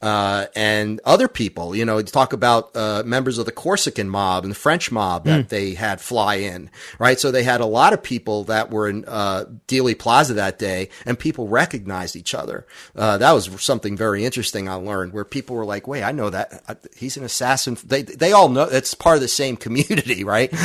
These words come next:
Speaker 1: So it's like, they, they were like, "What's he doing here today? What's he doing here today?" It was like, you, you almost, it, it's almost surreal to think about who was in Dealey Plaza that day.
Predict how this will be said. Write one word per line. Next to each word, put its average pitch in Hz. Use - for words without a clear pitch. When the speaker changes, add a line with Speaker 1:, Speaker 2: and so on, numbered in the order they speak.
Speaker 1:
So 143
it's 131
like, 139
they, 139
they 147
were 135
like, 135
"What's 175
he 196
doing 123
here 104
today? 95
What's 123
he 180
doing 107
here 101
today?" 104
It 113
was 113
like, 120
you, 120
you 151
almost, 165
it, 143
it's 143
almost 160
surreal 127
to 110
think 127
about 110
who 139
was 113
in 113
Dealey 98
Plaza 98
that 90
day. -